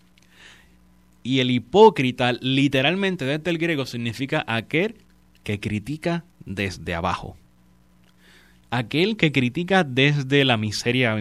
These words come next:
misma, podríamos decir. Aquel que se representa como algo que no es porque es incapaz de trabajar y de arreglar su vida. Ese es el hipócrita. Aquel que no está dispuesto a poner las manos en el arado.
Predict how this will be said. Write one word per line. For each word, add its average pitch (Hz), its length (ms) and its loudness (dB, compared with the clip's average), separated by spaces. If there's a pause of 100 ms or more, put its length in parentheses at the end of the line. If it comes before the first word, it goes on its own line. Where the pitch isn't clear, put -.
misma, 95 440 -4
podríamos 98 580 -4
decir. 95 400 -10 (720)
Aquel 156 400 2
que 185 180 0
se 139 200 2
representa 131 720 0
como 120 360 2
algo 170 320 2
que 113 160 -4
no 185 220 -2
es 175 200 -2
porque 123 320 0
es 139 200 -2
incapaz 175 1040 4 (1160)
de 107 200 -2
trabajar 110 580 0
y 120 120 -2
de 113 80 0
arreglar 101 300 -4
su 117 140 -8
vida. 107 280 -10 (280)
Ese 165 240 -4
es - 60 -8
el 196 120 -2
hipócrita. 110 560 -2 (1080)
Aquel 123 380 2
que 131 120 2
no 127 60 2
está 135 180 -2
dispuesto 135 460 -2
a - 80 -6
poner 98 220 -4
las 107 200 -4
manos 113 500 -2 (720)
en 95 160 -12
el 95 80 -6
arado. 95 440 -4